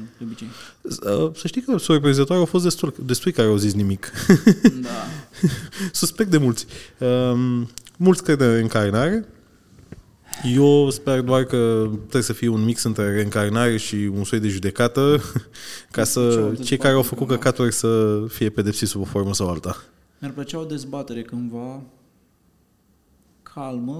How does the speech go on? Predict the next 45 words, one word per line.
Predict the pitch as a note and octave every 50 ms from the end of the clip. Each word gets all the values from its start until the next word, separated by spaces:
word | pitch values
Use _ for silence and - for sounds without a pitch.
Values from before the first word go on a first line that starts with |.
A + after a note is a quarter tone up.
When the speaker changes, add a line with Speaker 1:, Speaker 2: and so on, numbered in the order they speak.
| E3 -
Speaker 1:
cu | -
oameni | C#3+ C#3 C3+ C3+ C3+ B2+
care | B2 B2 B2 A#2+ B2
cred | A#2+ - C3 B2+ A#2 G#2
asta, | G#2+ A2 - - E3+
pentru | E3 E3 E3+ E3 D#3+ F3
că | - -
sunt | D3+ - D#3+ D3+
curios | C#3 E3 D#3+ D#3+ D3+
de | D3 D3+
ce | D3+ - B2
cred | - - A2 A2
așa, | G#2+ G#2+ - A2+
că | - -
i-aș | C3 B2+ -
întreba | C#3 C3 C#3+ D3 B2+ C#3
următorul | C#3 C3+ C3+ C3+ C#3 - D3 C#3 C3+
lucru. | B2 A2+ A2 G#2+ A2 - - _ _ _ _ - _ - - - _ - - _ _ _ _ _ _ _ _ _ _ _
Să | - - F3+
zicem | F3+ F3 - F#3
că | F3+ F3+
te | F3 F#3
reîncarnezi, | E3+ F3 E3+ E3+ F#3 F3+ F#3 F#3+ E3 B2
dar | A2+ B2+
din | A#2+ B2+ C3
moment | C3 C#3 C3+
ce | B2 C#3+
nu | C#3
ți-aduci | C3+ C3+ C#3+ C3+ C3 C3+
aminte | C3+ C3+ C#3 C3+ C#3
că | C3+ -
faci | - - C#3 -
asta, | D3 C#3 C#3 - D3 C#3 C3+ C3+ C3+ C3+ C#3 _ _ _ _ _
does | _ C#3 C3 B2+ B2
it | B2+ A#2+ -
matter? | - B2 B2+ C#3 D#3+ - - - - _ - _ _ _ _ _ _ _ - - _ _ _ _ _ _ _ _ _ _ _ _ _ _ _ _ _ _
Speaker 2:
Păi, | - G1+
uh, | - B1 D2 E2+ - - B2 A#2
matter | A#2+ B2+ C#3 D3 - - D3
pentru | C3 - C#3+ C#3 C3+
că | C3+
nu | C#3+ C#3+
există | C#3 C3+ - -
un | C#3+ C#3+
punct. | - - G#2+ F#2+ F#2 - - -